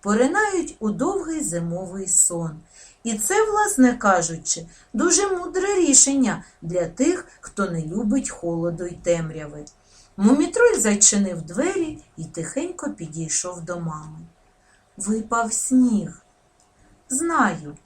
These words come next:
відказала мама. «Я уже всім постелила найтепліші ковдри». Тебе і Чмиха покладемо в горішній кімнаті західного крила будинку. Ой ні,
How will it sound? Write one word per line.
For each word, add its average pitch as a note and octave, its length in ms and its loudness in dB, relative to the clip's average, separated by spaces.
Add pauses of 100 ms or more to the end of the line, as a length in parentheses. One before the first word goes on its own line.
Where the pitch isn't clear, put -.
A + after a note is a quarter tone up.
(220)
відказала E3+ 800 -6
мама. D3 440 -12 (420)
«Я C#4+ 220 6
уже C4+ 340 2
всім G#4 420 -2
постелила G#3+ 840 -2
найтепліші F#3 1000 -2
ковдри». D#3+ 720 -12 (540)
Тебе A#3+ 340 4 (300)
і G3+ 120 -2
Чмиха C4 640 2
покладемо G#3 760 -2
в E4+ 140 -4
горішній G#3+ 680 0
кімнаті G3+ 800 -6 (260)
західного G#3+ 760 -2
крила E3 460 -6
будинку. E3+ 720 -8 (1400)
Ой F#4+ 360 6
ні, D#4 400 -2